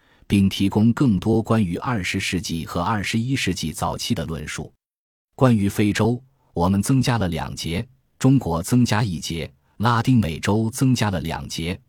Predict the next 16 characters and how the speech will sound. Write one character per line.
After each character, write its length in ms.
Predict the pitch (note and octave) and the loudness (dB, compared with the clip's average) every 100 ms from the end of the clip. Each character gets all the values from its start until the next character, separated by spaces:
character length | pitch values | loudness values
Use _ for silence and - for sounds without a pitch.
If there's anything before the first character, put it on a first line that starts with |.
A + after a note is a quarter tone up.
| _ | _
欧 240 | A2 A2+ | 0 0
洲 180 | G2+ G2 | 0 -2
一 140 | F2+ | -4
节， 340 | - D#2+ - - _ _ _ | -6 -8 -10 -14 _ _ _
还 160 | - G2 | -2 2
有 120 | A#2 | 2
两 280 | G2 E2+ C#2 | 2 -2 -4
节 240 | - F2+ | -4 -2
跨 300 | A#2 - G#2+ | -2 -2 -2
越 120 | F#2+ D#2+ | -2 -4
了 140 | D2 | -6
美 240 | C#2 C#2+ | -6 -8
国 220 | C2+ E2+ D#2+ | -6 -6 -4
和 140 | - | -4
欧 200 | - F2 | -4 -4
洲， 260 | F2+ F2 | -4 -4